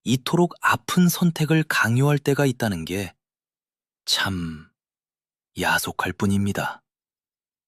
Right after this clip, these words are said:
사연자님이 내일 아침 어떤 결정을 내리시든 그 마음이 너무 많이 다치지 않으셨으면 좋겠습니다. 그저 그 상가 열쇠가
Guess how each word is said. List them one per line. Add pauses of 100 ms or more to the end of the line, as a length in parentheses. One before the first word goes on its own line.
(840)
사연자님이
내일
아침
어떤
결정을
내리시든 (720)
그
마음이 (300)
너무
많이
다치지
않으셨으면
좋겠습니다. (1200)
그저 (720)
그
상가
열쇠가